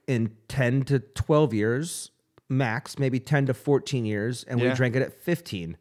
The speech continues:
Speaker 1: That's
Speaker 2: Yeah.
Speaker 1: why it was holding on to the stick.
Speaker 2: To, to the stick, yeah. In my mind, I'm like, "That's a great visual for
Speaker 1: And,
Speaker 2: it." Yeah.
Speaker 1: and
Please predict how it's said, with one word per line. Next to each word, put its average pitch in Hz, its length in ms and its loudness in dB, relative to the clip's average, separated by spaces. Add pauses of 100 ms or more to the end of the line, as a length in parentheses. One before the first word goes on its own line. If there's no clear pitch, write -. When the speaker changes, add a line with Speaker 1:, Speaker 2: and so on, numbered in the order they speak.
(480)
Speaker 1:
That's 101 160 -4
Speaker 2:
Yeah. 120 100 2
Speaker 1:
why 135 200 6
it 131 100 0
was 139 180 4
holding 131 380 2
on 135 140 2
to 135 40 0
the 139 100 0
stick. - 380 4
Speaker 2:
To, 135 140 -2
to - 240 -8
the 123 120 -6
stick, 131 380 0
yeah. 120 200 4
In 117 100 2
my 120 100 0
mind, 113 280 0
I'm 110 60 -6
like, 107 140 -6
"That's 110 160 -8
a - 20 -8
great 110 280 -8
visual 110 340 -6
for - 180 -6
Speaker 1:
And, 165 140 6
Speaker 2:
it." - 80 -6
Yeah. 165 80 4
Speaker 1:
and 156 400 8